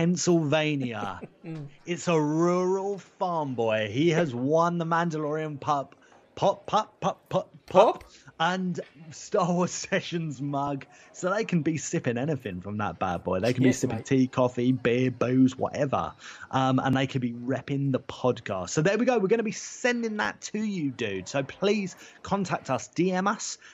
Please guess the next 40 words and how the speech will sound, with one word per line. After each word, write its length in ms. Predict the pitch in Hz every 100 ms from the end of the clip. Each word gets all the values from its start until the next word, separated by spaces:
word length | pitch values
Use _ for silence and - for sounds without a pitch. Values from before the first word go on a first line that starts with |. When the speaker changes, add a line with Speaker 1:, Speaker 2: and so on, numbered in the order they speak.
| -
Speaker 1:
and, 400 | 147 156 156 147
uh, 140 | 147 147
D 160 | 175
M 80 | 190
us 140 | 180 -
your 140 | 143
address, 420 | 123 135 143 - -
and 160 | 131
we'll 140 | 139 147
get 220 | 143 113
that 200 | 127 113
stuff 420 | - - 123 123 -
sent 380 | - - 135 -
to 140 | -
you 120 | 120 - -
asap. 460 | 117 107 - 92 -
And 200 | 139 117
thank 320 | 147 160 151
you 100 | 165
so 280 | 139 - 151
much, 260 | 156 143 - -
everyone 460 | 143 131 127 120 -
else, 480 | 131 147 208 - - - - - -
um, 440 | 120 127 127 123 - -
who, 80 | 143
who 300 | 135 104 131
participated. 760 | 127 110 104 107 - 101 90 80
Thank 240 | 117 107
you 80 | 98
so 240 | 92 117
much. 240 | 107 90 -
But 140 | 123
don't 160 | 156 180
forget, 240 | - -
we 140 | 156 151
do 160 | 147
even 300 | 135 170 143
more 440 | 143 135 170 220 190
regular 440 | 117 104 113 101
giveaways 720 | 90 147 151 107 85 80 -